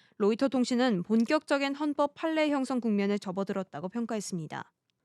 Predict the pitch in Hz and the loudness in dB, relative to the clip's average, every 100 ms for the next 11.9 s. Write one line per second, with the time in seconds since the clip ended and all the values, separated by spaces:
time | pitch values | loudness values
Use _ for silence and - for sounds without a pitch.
0 | _ - 330 359 311 311 208 190 339 - | _ 2 6 8 8 6 4 2 0 4
1 | 330 311 285 285 302 240 240 240 226 240 | 4 4 2 2 2 4 4 4 4 4
2 | 170 175 220 285 277 269 269 - 269 262 | 2 0 0 2 0 0 -2 -2 -2 0
3 | 233 220 269 - 330 320 294 277 247 226 | 0 0 -2 -4 -4 -2 -2 -2 0 2
4 | 220 220 196 165 165 220 170 - _ _ | 0 0 -4 -4 -2 -2 -4 -8 _ _
5 | _ 294 285 277 277 254 240 - 262 220 | _ 2 4 2 0 2 0 2 2 2
6 | 170 190 247 - 339 311 311 302 208 202 | 0 2 0 0 -6 -2 -2 0 0 2
7 | 220 247 294 - 302 269 214 185 175 151 | 2 -2 -6 -8 -4 -2 -4 -4 -8 -10
8 | _ _ _ _ 330 330 330 302 294 277 | _ _ _ _ 2 2 4 2 2 2
9 | 254 247 269 277 269 254 233 214 185 220 | 2 2 2 0 0 2 2 2 2 0
10 | - 196 226 233 233 - 285 - 196 190 | 0 0 0 0 -4 -2 -4 -2 -2 0
11 | 220 220 165 - 196 156 139 120 | 2 0 -4 -4 -4 -4 -6 -8